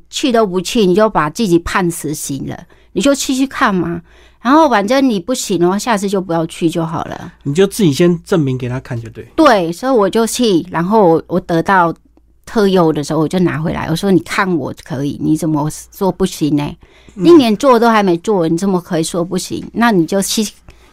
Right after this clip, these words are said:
Speaker 1: 去试试看嘛。你连吃都没吃，你怎么知道你不行？”
Speaker 2: 嗯。
Speaker 1: 所以他就去，然后他也得名了。
Speaker 2: 就先做给他看，他就没有理由。好，我们最后还是要聊到这本书哦，
Speaker 1: 对。
Speaker 2: 《灿烂心理力》由十三位新住民。
Speaker 1: 对。
Speaker 2: 你们平常怎么联络啊？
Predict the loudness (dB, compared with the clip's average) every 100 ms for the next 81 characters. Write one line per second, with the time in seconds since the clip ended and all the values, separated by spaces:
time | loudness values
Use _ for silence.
0 | -2 0 2 0 0 -2 0 0 0 -6
1 | -14 _ _ _ 4 4 4 0 0 2
2 | 2 4 2 0 -4 -2 0 0 0 0
3 | 2 2 4 2 0 -6 -8 -14 -18 _
4 | -10 -10 -10 _ 2 2 2 0 -4 -6
5 | -8 -8 -8 -6 -2 -2 -2 0 -2 -4
6 | -6 -6 -6 -6 -12 -18 -20 -20 -20 -10
7 | -6 0 0 2 0 -2 -2 -4 -4 -2
8 | 0 0 -2 -2 -6 -10 -14 -8 0 2
9 | 2 2 2 2 2 2 2 2 0 -2
10 | -4 -6 -6 -6 -6 -4 -2 -2 -2 -4
11 | -4 -4 -6 -4 -6 -8 -14 -12 -6 -4
12 | -2 -4 -4 -8 -10 -20 _ -6 -2 0
13 | 0 0 0 2 2 0 -2 -4 -4 -6
14 | -8